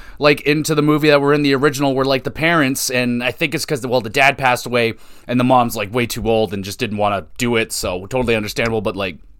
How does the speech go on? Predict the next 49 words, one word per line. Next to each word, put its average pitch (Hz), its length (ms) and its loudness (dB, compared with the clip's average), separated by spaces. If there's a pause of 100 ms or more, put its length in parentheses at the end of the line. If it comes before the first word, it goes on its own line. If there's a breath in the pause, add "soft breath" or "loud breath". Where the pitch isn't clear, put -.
(560)
all 139 160 6
of 131 60 4
Ralphie's 131 380 2
friends 160 360 0
were 151 140 2
in 151 120 4
it. 151 180 2 (240 loud breath)
Ralphie, 143 360 4
of 135 100 2
course, 139 300 2
was 120 180 -2
in 131 140 2
it, 131 220 2
and 104 260 -4 (360 soft breath)
wow, 143 260 8
I 104 100 2
was 127 100 0
completely 165 520 2
blown 139 240 4
away 120 240 4
by 104 180 2
how 107 680 4 (240)
good 117 400 6
that 107 240 2
movie 101 260 -4
was. 87 380 -8
My 113 240 0
goodness. 90 640 -8 (420 loud breath)
Uh, 98 220 2
another 151 280 6
one 151 200 4
that 135 100 2
I've 131 140 4
never 135 200 2
actually, 127 460 0
I 110 80 2
can't 120 320 0
recall. 131 640 4
I've 110 180 -2
probably 147 280 4
seen 120 260 0
bits 127 260 -2
and 110 100 -4
pieces 113 380 -4
of 117 140 0
it 120 100 -2
numerous 113 380 -2
times, 107 320 -2
but 92 240 -4